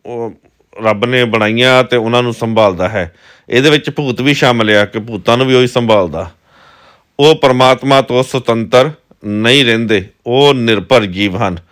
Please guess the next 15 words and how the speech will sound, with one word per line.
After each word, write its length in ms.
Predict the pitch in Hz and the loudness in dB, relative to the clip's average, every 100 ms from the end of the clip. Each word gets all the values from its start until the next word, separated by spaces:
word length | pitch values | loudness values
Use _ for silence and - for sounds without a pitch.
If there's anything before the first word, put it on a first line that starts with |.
| _ _ _ _ _ _ _ _ _ _ _ _ _ _ _ _ _ _ _ _ _ _ - | _ _ _ _ _ _ _ _ _ _ _ _ _ _ _ _ _ _ _ _ _ _ -4
ਤੀਸਰੀ 400 | 127 123 139 135 | -2 0 0 4
ਗੱਲ, 200 | 143 147 | 2 0
ਬਾਈਬਲ 500 | 113 120 139 143 147 | 0 2 2 2 -2
ਸਿਖਾਉਂਦੀ 560 | - 127 127 123 143 | -2 -2 -2 0 2
ਹੈ 160 | 147 139 | 2 2
ਕਿ 200 | 131 127 | 2 2
ਰੱਬ 260 | 120 123 123 | 4 2 -2
ਸਭ 440 | - - 165 156 | -4 -2 0 -2
ਕੁਝ 240 | 151 123 | -4 -4
ਜਾਣਦਾ 540 | 120 110 104 101 131 156 - 107 | -2 0 0 2 0 0 -6 -6
ਅਤੇ 340 | - 110 110 | 0 0 0
ਸਭ 320 | - - 135 127 | -2 0 0 0
ਉੱਤੇ 320 | 120 - 110 | -4 -2 -4
ਪ੍ਰਭੂ 380 | 92 107 117 117 | -2 -4 -2 -4
ਦੀ 260 | 127 156 | -4 -6